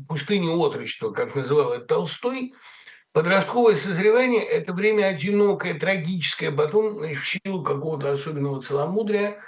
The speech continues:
не только российские, но и современные, а, американские авторы, и можно понять их, тут гнёт цензуры в этом плане не меньше,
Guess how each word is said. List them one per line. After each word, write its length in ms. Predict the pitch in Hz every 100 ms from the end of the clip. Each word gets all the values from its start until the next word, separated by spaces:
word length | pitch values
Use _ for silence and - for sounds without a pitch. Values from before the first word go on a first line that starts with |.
| - -
не 160 | 202 233
только 340 | 240 202 165
российские, 800 | 160 160 139 220 196 - 160 151
но 300 | 151 170 180
и 440 | 180 143 139 135
современные, 920 | 131 147 143 147 143 131 127 123 123 - - - _
а, 220 | 117 120
американские 720 | 139 151 170 240 220 - 202
авторы, 540 | 185 143 175 165 160 131
и 280 | 135 135
можно 400 | 123 131 127 -
понять 440 | 101 135 160 185 185
их, 160 | 175
тут 200 | 139 123
гнёт 320 | 117 131 120 -
цензуры 480 | 127 110 120 110
в 80 | 113
этом 280 | 113 117 104
плане 360 | 113 113 110 110
не 120 | 123
меньше, 520 | 156 208 202 110 104